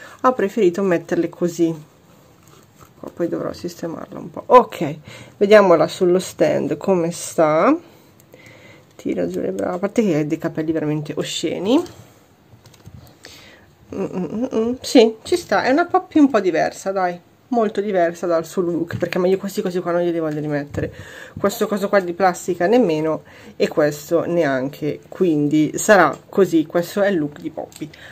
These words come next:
Adesso la andiamo a infagottare per bene, questo stand vuole tenersela, così le andiamo a fare un bello shampoo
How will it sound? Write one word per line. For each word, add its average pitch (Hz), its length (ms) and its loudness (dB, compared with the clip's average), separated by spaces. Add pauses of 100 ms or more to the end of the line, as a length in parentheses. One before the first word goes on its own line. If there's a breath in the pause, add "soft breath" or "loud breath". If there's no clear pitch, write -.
(120)
Adesso 285 640 6
la 214 100 4
andiamo 196 420 4
a 180 60 8
infagottare 175 840 4
per 196 280 2
bene, 180 580 4 (1700 loud breath)
questo 196 300 -6
stand 170 420 0
vuole 170 260 2
tenersela, 196 640 -4 (1300 loud breath)
così 202 400 2
le 220 140 2
andiamo 180 500 4
a 240 120 -2
fare 165 500 0
un 254 160 6
bello 104 340 -2
shampoo 151 800 -2